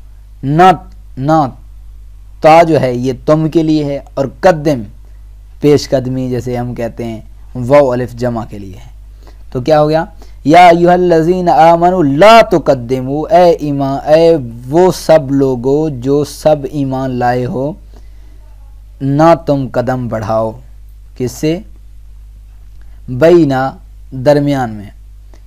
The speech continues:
उर्दू ज़बान के अंदर भी बैना का लफ्ज़ जो है हम बैनुल मज़ाहिब कहते हैं, बैनुल अक़वामी कहते हैं, और इस तरह से यद भी,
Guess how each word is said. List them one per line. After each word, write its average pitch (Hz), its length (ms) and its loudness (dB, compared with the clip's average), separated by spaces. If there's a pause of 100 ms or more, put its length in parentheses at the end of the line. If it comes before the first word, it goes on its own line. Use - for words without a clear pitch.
(920)
उर्दू 175 280 0
ज़बान 165 320 2
के 160 80 -2
अंदर 156 160 0
भी 160 140 0
बैना 151 300 0
का 147 100 -2
लफ्ज़ 139 220 -2
जो 131 80 -2
है 131 160 0
हम 127 240 -6
बैनुल 127 380 -6 (100)
मज़ाहिब 123 440 -4
कहते 117 280 -10
हैं, 123 260 -8
बैनुल 120 260 -8
अक़वामी 117 800 -10
कहते 113 320 -12
हैं, 117 340 -12
और 120 180 -12
इस - 160 -14
तरह 117 160 -6
से 127 320 -10 (440)
यद 147 320 2
भी, 131 240 -4